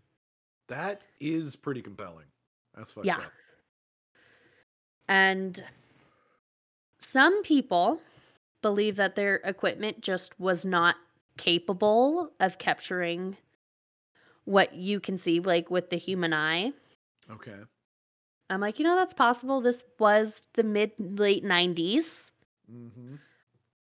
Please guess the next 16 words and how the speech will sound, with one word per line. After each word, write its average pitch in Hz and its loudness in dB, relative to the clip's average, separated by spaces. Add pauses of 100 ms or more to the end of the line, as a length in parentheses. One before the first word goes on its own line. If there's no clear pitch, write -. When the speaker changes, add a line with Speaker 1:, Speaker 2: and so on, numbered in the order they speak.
(440)
Speaker 2:
So 180 0
it 185 0
is 208 -2
possible 196 0 (240)
late 202 0
nineties, 185 2
early 175 2
two 180 -4
thousands, 175 -2
the 175 -10
technology 170 -2
was 165 -4
only 165 -2
so 165 2
good. 156 0
Speaker 1:
<laughs> - -20